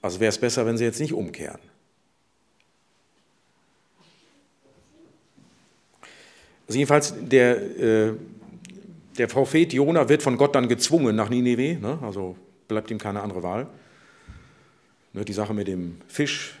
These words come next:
im Meer und, also ihr kennt die Geschichte. Der Jona kündigt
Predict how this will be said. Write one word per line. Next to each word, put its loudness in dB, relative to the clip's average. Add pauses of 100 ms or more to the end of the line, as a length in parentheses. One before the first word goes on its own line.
im -8
Meer -4 (100)
und, -14 (720)
also -6
ihr -2
kennt -4
die -6
Geschichte. -10 (1600)
Der 4
Jona 6
kündigt -2